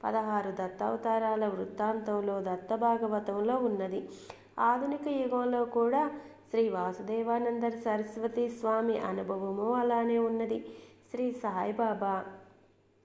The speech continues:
అక్కలకోట స్వామి చరిత్రలలో కూడా శ్రీ గురు చరిత్ర,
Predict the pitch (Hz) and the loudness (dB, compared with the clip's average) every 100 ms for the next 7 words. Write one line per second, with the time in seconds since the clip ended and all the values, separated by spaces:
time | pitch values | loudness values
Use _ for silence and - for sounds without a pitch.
0 | _ 226 214 226 226 254 240 240 240 240 | _ -2 0 -4 -4 -2 -2 -4 -2 -2
1 | 226 233 233 220 202 208 - 226 226 220 | 0 0 0 -2 0 -2 -2 0 2 2
2 | 240 262 214 - - - - - - _ | 2 0 -2 -6 -16 -20 -20 -20 -20 _
3 | _ - 240 226 254 - 226 196 208 208 | _ -6 -4 -2 -4 -2 -2 0 -2 0
4 | 247 220 214 196 196 | 2 2 0 -4 -4